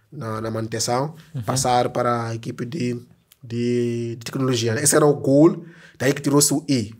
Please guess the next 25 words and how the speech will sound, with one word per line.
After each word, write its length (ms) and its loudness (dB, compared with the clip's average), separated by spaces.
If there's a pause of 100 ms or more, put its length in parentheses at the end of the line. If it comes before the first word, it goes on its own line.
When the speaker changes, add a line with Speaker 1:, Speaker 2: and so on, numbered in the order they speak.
(160)
Speaker 1:
né? 220 -8 (180)
Speaker 2:
Ok. 260 -4
Speaker 1:
Para 60 6
olhar-se 400 4
para 80 -4
a 40 -6
tecnologia 480 0
end-to-end. 600 0 (120)
Ah, 420 -8 (440)
começamos 320 4
já 100 4
a 120 4
olhar 200 4
para 100 0
a 40 2
cibersegurança, 920 0
não 280 4
só, 440 2 (300)
ah, 680 0 (360)
como 640 2 (340)
I 140 2
T, 320 0
mas 160 0
cibersegurança 560 2
como, 340 2